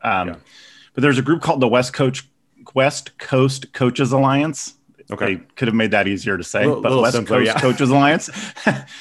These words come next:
Speaker 1: And they're, they're really kind of taking that approach of meeting with assemblymen and, and legislators in their states. It's Washington, Oregon, California.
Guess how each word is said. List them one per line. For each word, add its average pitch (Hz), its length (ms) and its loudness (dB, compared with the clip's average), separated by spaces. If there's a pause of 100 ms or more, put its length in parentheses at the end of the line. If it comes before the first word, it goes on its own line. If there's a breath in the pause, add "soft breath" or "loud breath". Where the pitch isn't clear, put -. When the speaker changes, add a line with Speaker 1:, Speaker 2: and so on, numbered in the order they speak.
(180 loud breath)
Speaker 1:
And 151 160 4
they're, 190 300 6
they're 196 140 6
really 226 240 4
kind 175 180 2
of 156 80 2
taking 160 280 0
that 151 120 4
approach 143 340 2
of 135 140 4
meeting 131 240 6
with 131 140 2
assemblymen 127 680 2
and, 104 300 0
and 104 340 -2
legislators 120 720 0
in 117 60 2
their 101 140 0
states. 123 400 -2
It's - 240 -6 (240)
Washington, 117 500 0
Oregon, 113 400 2
California. 117 760 -2